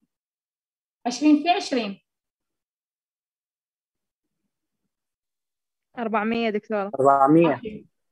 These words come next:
Speaker 1: أربعمية، فيطلع واحد إلى أربعمية. يعني هنا أكو طريقتين للحل. أما تستخدمون الفاكتور وطلعناه من إنه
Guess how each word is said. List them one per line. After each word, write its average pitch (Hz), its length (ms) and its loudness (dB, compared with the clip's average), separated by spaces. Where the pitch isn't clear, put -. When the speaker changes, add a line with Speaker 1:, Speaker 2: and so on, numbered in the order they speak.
Speaker 1:
أربعمية، 220 460 -2
فيطلع 254 360 -2
واحد 285 320 0
إلى 269 120 0
أربعمية. 196 540 -6
يعني 269 220 2
هنا 294 140 2
أكو 294 200 -2
طريقتين 302 560 -2
للحل. 202 460 -8
أما 311 220 -2
تستخدمون 285 580 0
الفاكتور 262 760 -4
وطلعناه 247 640 0
من 247 200 0
إنه 233 240 -12